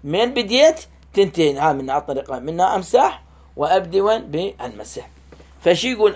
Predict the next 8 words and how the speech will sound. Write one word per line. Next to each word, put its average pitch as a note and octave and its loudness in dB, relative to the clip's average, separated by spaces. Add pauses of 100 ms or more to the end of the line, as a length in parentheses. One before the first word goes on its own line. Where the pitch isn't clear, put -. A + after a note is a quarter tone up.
(140)
الرابع، F3 2 (280)
يعني C#3 -6
الأمر D3+ -6
الرابع C#3+ 0
من C3 -8
الوضوء C3 -2 (360)
بعد C3+ -4
الغسل C#3 -4